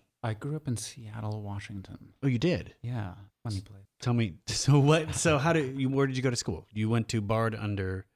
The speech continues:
Speaker 2: undergrad?
Speaker 1: I went to Bard undergrad, but I went there later in life. I had originally gone to, uh, the University of Washington straight out of high school, which is the, the, the big local state school in Seattle.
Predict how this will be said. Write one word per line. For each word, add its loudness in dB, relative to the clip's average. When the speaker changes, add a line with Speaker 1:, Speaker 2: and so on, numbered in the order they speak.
Speaker 2:
undergrad? -2
Speaker 1:
I 2
went 2
to 0
Bard 2
undergrad, 2
but 2
I 2
went -2
there 2
later -2
in -2
life. -6
I 2
had -2
originally -2
gone -2
to, -4
uh, 2
the -2
University 0
of -6
Washington -4
straight -6
out -6
of -12
high -12
school, -12
which -10
is -6
the, -2
the, -4
the -6
big -4
local -4
state -8
school -8
in -4
Seattle. -10